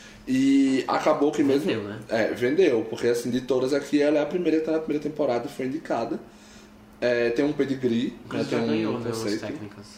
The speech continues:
Speaker 1: Ganhou, ganhou, foi uma surpresa, assim, mas,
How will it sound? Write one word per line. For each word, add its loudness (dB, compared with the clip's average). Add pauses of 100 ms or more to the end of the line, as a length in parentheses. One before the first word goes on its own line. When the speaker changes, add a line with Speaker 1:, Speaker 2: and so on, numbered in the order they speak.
(720)
Speaker 1:
Ganhou, 4
ganhou, 2 (140)
foi -4
uma 0
surpresa, 0
assim, -6
mas, -4